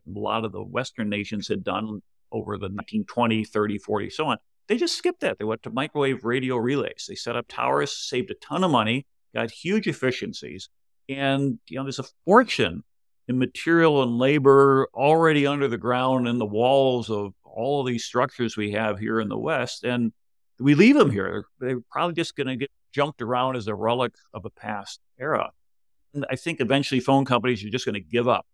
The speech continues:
They're gonna say, "You know, we're not even gonna support this anymore." And I've seen that in some U S cities. Just like in corporations,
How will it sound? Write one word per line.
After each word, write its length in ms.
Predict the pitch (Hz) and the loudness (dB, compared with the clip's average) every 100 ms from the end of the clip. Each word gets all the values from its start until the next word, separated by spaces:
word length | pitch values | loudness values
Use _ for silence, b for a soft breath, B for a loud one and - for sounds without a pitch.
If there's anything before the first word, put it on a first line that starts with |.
| _ | _
They're 80 | - | -18
gonna 100 | 104 | -16
say, 340 | - 110 110 110 _ | -6 -4 -4 -8 _
"You 100 | 117 | -10
know, 100 | 117 | -8
we're 120 | 117 | -4
not 160 | 117 | -4
even 120 | 123 113 | -4 -4
gonna 120 | 104 | -6
support 440 | - 107 - 135 - | -10 -10 -2 -2 -2
this 260 | 104 - - _ _ _ _ | -8 -8 -14 _ _ _ _
anymore." 560 | 123 123 113 98 98 113 | -2 2 2 2 2 2
And 100 | 113 | 0
I've 100 | - | -2
seen 200 | 170 170 | -2 0
that 160 | 107 | 0
in 80 | 104 | -2
some 260 | - 110 104 | -4 -2 0
U 180 | 117 | 0
S 160 | 147 185 | -2 -4
cities. 420 | 104 82 82 - _ _ _ | -6 -6 -8 -12 _ _ _
Just 200 | 165 - | -6 0
like 180 | 170 165 _ _ 131 | 0 0 _ _ -2
in 140 | 131 | -2
corporations, 920 | - 151 131 127 156 - 117 104 | 2 0 2 2 2 0 -6 -6